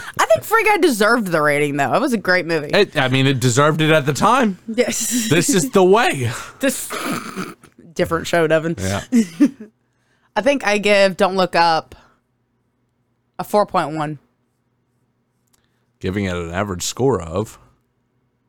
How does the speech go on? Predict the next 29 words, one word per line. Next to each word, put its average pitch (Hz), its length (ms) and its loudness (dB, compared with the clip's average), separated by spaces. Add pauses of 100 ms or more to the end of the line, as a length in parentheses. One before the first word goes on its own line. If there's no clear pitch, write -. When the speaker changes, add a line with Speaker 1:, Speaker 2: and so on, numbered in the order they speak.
(380)
Speaker 1:
Whatever 165 360 -6
number 156 320 -6
that 160 320 -8
math - 380 -10
is, 90 320 -8
I - 60 -14
don't 165 180 -10
know. 175 220 -12
<laughs> - 60 -16 (880)
Speaker 2:
I 90 80 -18
don't, - 160 -14 (320)
I 107 60 -8
suck - 320 -10
at - 100 -14
math. 50 280 -16 (1120)
Speaker 1:
It's 269 160 0
probably, 277 260 2
like, 285 200 0
three 262 180 2
point 175 200 0
nine, 147 320 -2 (360)
if - 80 -16
I 170 60 0
had 160 80 -2
to 165 60 -6
guess. 156 380 -2 (180)
Speaker 2:
That 90 160 -10
sounds - 240 -14
right. - 200 -14